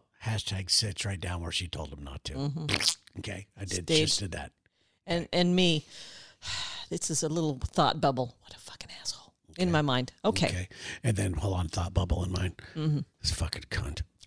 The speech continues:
Speaker 1: All right, go ahead.
Speaker 2: So, you know, you're living with us, and that's fine. We love to help you out. I know, you know, if it wasn't for us, you'd be homeless and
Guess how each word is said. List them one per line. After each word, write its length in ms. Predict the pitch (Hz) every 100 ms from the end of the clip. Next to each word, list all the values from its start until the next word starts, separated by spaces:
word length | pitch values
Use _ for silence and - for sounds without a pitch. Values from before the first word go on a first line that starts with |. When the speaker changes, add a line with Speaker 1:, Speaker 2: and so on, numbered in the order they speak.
| - -
Speaker 1:
All 60 | 113
right, 120 | 95
go 120 | 107
ahead. 180 | 98 113 - - _ _ _ _ _ _ _ - - - - - - _ -
Speaker 2:
So, 760 | - 302 285 262 269 262 254 240 - - -
you 120 | 262
know, 540 | 262 240 247 240 240 -
you're 160 | 233
living 320 | 240 277 285 214
with 120 | 180
us, 520 | 185 226 - - - _ _ _ _
and 160 | 190 196
that's 180 | 226 -
fine. 480 | - 185 190 240 262 _ _ _ _ _ _
We 80 | 170
love 160 | 170 -
to 100 | 202
help 220 | 202 -
you 100 | 160
out. 320 | 170 - - _ _ _ -
I 60 | 139
know, 340 | 160 170 165 - -
you 80 | 151
know, 260 | 147 160 - _ -
if 160 | 131 -
it 40 |
wasn't 240 | 160 175 185
for 100 | 165
us, 140 | 175
you'd 100 | 175
be 100 | 156
homeless 460 | 165 151 160 214 -
and 160 | 139